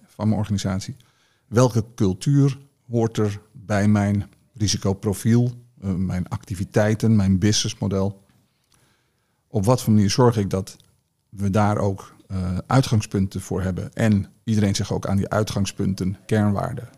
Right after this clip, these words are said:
houdt? En als laatste, hoe zorg ik ervoor dat ik volk in mijn tent krijg, om het even zo te zeggen, die,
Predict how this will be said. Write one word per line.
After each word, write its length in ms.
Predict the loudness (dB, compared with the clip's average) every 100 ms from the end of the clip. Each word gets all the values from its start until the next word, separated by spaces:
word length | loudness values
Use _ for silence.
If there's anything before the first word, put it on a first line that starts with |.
| _ -4
houdt? 420 | -2 -2 -4 -18 _ _ _ -20 _
En 100 | -2
als 140 | 0 2
laatste, 500 | 2 0 -2 -6 -6 _ _ _ _ _
hoe 180 | -2 0
zorg 240 | 4 2 2
ik 100 | -6
ervoor 240 | -2 0
dat 140 | 0 -4
ik 180 | -10 -18 _ _
volk 340 | -4 0 0 2
in 120 | 4
mijn 360 | 6 6 4 0 _ _ _ _
tent 300 | 2 4 2
krijg, 440 | 0 2 0 -4 -8
om 100 | -8
het 100 | -6
even 160 | -6
zo 140 | -4 -6
te 120 | -6
zeggen, 300 | -8 -8 -12 _ _ _ _ -10
die, 200 | -4 -2